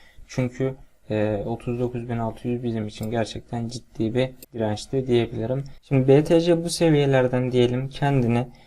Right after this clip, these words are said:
aşağı yönlü bırakırsa, yani benim, e, hani bırakacağını düşünmüyorum. Olur da bırakırsa zaten bu arkadaşlar artık bizim destek çizgilerimiz güzel bir şekilde çalışır.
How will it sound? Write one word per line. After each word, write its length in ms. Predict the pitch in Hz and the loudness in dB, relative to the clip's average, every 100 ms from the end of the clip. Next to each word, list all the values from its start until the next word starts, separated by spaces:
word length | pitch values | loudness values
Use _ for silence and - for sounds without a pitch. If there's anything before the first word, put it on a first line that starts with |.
| _ - | _ 2
aşağı 440 | 170 - 139 123 | 2 4 4 6
yönlü 320 | 113 117 113 | 4 0 2
bırakırsa, 760 | 127 123 - 117 - 123 131 - - - 160 | 6 6 4 -8 -6 -4 -4 -8 -20 -12 -2
yani 260 | 131 135 131 | -2 0 -2
benim, 320 | 135 131 135 | -2 -4 -6
e, 680 | 123 123 117 113 110 110 113 127 - | -4 -4 -4 -4 -4 -4 -6 -10 -10
hani 260 | 131 127 123 | -4 -2 2
bırakacağını 600 | 135 135 127 127 131 120 | 2 2 0 -2 -2 -6
düşünmüyorum. 680 | - 151 131 113 117 139 143 | -6 -4 -4 -4 -8 -6 -4
Olur 260 | 139 120 | -4 -4
da 140 | 120 139 | -4 -2
bırakırsa 500 | 127 113 123 - 123 | -2 -4 -8 -6 -2
zaten 400 | 127 113 120 127 - - - - | 0 -2 -6 -10 -16 -20 -14 0
bu 120 | 156 | 4
arkadaşlar 580 | 123 - 117 113 - 127 | 4 2 -4 -6 -8 -4
artık 280 | 135 127 - 131 | -4 -4 -8 -10
bizim 280 | 127 120 135 | -6 -4 -2
destek 420 | 135 - 120 - | -2 -2 -10 -8
çizgilerimiz 800 | - 127 123 117 110 117 127 - - - _ | -8 -4 -2 -2 -2 -6 -8 -14 -20 -20 _
güzel 300 | 151 139 117 | -2 2 0
bir 40 | 117 | -2
şekilde 380 | 113 - 110 113 | -6 -6 -10 -6
çalışır. 540 | 139 127 110 120 | -2 -2 -4 -8